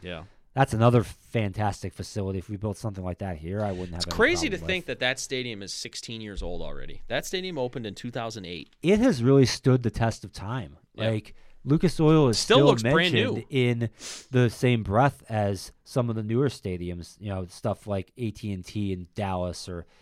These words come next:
Speaker 2: U S Bank in
Speaker 1: Yeah.
Speaker 2: Minneapolis or, or the Death Star in Vegas.
Speaker 1: Yeah.
Speaker 2: You know, it's not considered better than those, but it's, like,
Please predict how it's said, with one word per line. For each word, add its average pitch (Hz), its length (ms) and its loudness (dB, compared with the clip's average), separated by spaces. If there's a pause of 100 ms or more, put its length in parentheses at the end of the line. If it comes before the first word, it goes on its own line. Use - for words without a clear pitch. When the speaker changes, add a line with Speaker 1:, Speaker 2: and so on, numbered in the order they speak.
(140)
Speaker 2:
U 110 180 -2
S 98 140 -4
Bank 98 360 -6
in 92 120 -8
Speaker 1:
Yeah. 92 80 -6
Speaker 2:
Minneapolis 92 580 -8
or, 90 300 -8
or 107 100 -10
the 95 120 -6
Death 95 260 -6
Star 90 380 -6
in 85 120 -12
Vegas. 85 360 -8 (180)
Speaker 1:
Yeah. 90 280 -14
Speaker 2:
You 120 80 -6
know, 113 180 -4
it's 147 160 -8
not 175 240 2
considered 120 520 -2
better 127 280 6
than 107 160 -2
those, 101 220 -2
but 120 120 -4
it's, 110 160 -6
like, 117 220 -2